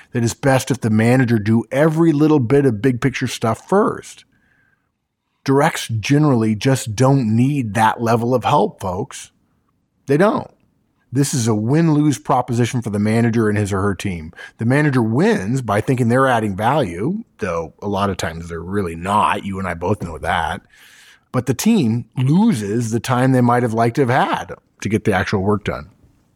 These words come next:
The second reason we recommend it is that it keeps the average manager, the ma-, average manager who is only average because he's so, quote, "busy," unquote, right?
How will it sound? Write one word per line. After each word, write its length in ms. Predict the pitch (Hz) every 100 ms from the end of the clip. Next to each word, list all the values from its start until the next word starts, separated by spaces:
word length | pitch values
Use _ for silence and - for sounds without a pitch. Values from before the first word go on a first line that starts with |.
| _ _ _ _ _ -
The 80 |
second 480 | 131 - 403 - 240
reason 240 | 123 110 113
we 80 |
recommend 540 | 107 107 - 98 92 95
it 100 | 113
is 200 | 127 127
that 120 | 139
it 100 | 135
keeps 300 | - 180 -
the 180 | 160 139
average 720 | 135 135 151 139 131 120 110 - _ _ _ _
manager, 840 | 113 117 104 101 95 107 92 104 123
the 380 | 95 95 101 98
ma-, 140 | 101 120 127
average 320 | 131 127 120
manager 340 | 117 117 110
who 80 | 107
is 80 | 107
only 220 | 117 107
average 320 | 107 107 98
because 300 | 98 - 113
he's 160 | 117 -
so, 240 | 139 117
quote, 400 | - 135 120 98 95 92 95 90
"busy," 600 | 123 139 110 95 85 -
unquote, 920 | 98 87 90 87 - 85 85 104 - _ - - - - -
right? 260 | 98 123